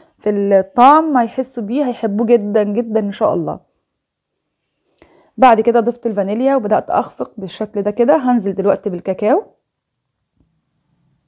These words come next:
شوية بشوية ومع التقليب عشان ما يعملش عفرة بقى ويبهدلك الدنيا. وبعدين ننزل بالشوفان بتاعنا،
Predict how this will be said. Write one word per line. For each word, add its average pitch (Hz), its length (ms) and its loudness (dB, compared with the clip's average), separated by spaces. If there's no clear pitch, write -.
شوية 226 280 2
بشوية 247 520 0
ومع 240 220 0
التقليب 254 420 -4
عشان 240 300 2
ما 233 100 6
يعملش 226 380 0
عفرة 233 400 2
بقى 254 260 2
ويبهدلك 220 800 -4
الدنيا. 170 420 -10
وبعدين 220 300 4
ننزل 226 200 2
بالشوفان 202 460 -4
بتاعنا، 240 500 0